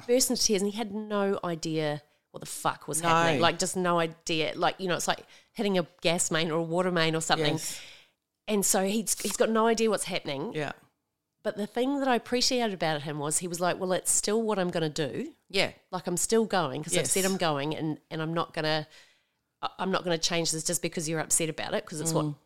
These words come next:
Speaker 1: needs to happen. But
Speaker 2: Mm.
Speaker 1: the, the main thing in him was, "I don't know what's happening, but I'd like to help."
Speaker 2: Yes.
Speaker 1: So he was at a complete loss at what to do, dealing with this just furball of tears and snot
Speaker 2: Mm.
Speaker 1: and everything. And he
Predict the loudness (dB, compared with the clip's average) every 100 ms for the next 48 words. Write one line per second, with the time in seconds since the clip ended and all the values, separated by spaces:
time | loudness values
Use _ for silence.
0 | _ -8 -6 -6 -6 -8 -8 -8 -10 -2
1 | -2 2 0 0 _ -8 -4 0 2 2
2 | 0 0 0 0 -2 -4 -2 -4 -6 -4
3 | -4 -4 -4 -4 -6 -4 -4 -4 -4 -2
4 | -2 -4 -4 -4 -4 -6 -20 _ -4 -2
5 | -2 -2 -4 -4 -4 0 0 2 0 -2
6 | -4 -4 -8 -2 -2 4 4 4 -2 -4
7 | -2 0 0 -2 -2 -2 -4 0 0 0
8 | -2 -4 -4 -4 -4 -4 _ _ _ _
9 | -14 -2 0 2 2 2 0 -6 _ _
10 | -6 -2 2 0 -2 -4 -2 0 0 0
11 | -2 -2 -4 -6 -8 -12 -18 -18 -20 _
12 | _ -6 -2 -2